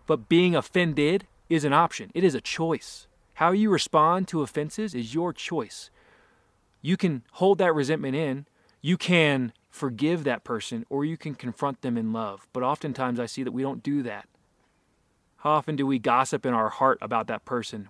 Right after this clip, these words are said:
We talk ill about them to ourselves. We say it's 'cause they're so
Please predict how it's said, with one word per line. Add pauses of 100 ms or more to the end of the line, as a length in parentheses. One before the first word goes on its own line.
We
talk
ill
about
them
to
ourselves. (880)
We
say
it's
'cause
they're
so